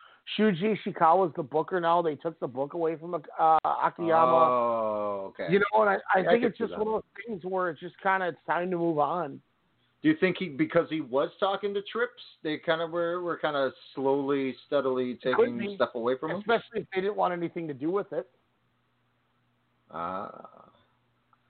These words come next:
Speaker 1: So, you know,
Speaker 2: So
Speaker 1: that
Speaker 2: they weren't
Speaker 1: kinda
Speaker 2: looking to merge. Yeah.
Speaker 1: And it, it kinda makes him now,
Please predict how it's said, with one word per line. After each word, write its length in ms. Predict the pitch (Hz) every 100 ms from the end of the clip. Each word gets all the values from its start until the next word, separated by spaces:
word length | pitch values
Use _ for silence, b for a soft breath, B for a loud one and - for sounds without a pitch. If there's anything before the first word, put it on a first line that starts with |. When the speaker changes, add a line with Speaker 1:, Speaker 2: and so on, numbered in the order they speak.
| _ _ -
Speaker 1:
So, 200 | 180 180
you 120 | 170
know, 60 | 180
Speaker 2:
So 40 |
Speaker 1:
that 60 | 180
Speaker 2:
they 60 | 147
weren't 240 | 147 117
Speaker 1:
kinda 100 | 113
Speaker 2:
looking 280 | 127 127 110
to 40 |
merge. 380 | 98 110 117 110 175 - - -
Yeah. 260 | 110 104 - _ _ _ _ _ _ _ _ _
Speaker 1:
And 160 | 185 170
it, 160 | 180 _ -
it 140 | -
kinda 220 | 196 190
makes 280 | 175 180 -
him 240 | 185 185 180
now, 500 | 165 156 156 151